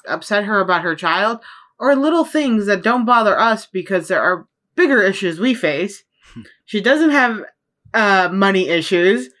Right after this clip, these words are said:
Speaker 1: She doesn't have housing issues. Her kids are kind of crappy, but, like, they're not on drugs or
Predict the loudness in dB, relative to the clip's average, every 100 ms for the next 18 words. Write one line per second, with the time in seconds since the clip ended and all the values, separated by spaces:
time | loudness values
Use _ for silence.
0 | _ _ -10 -2 0 0 -2 -2 0 2
1 | 4 2 2 0 0 0 -2 -4 -4 -2
2 | 0 0 -2 -10 _ _ _ _ _ _
3 | -4 -4 -2 0 2 2 2 0 0 -2
4 | 0 -2 -4 -6 0 0 0 -2 -2 2
5 | 2 2 0 0 -4 -10 -20 _ _ _
6 | _ _ _ _ _ -2 0 2 2 2
7 | 2 2 2 2 0 -2 -6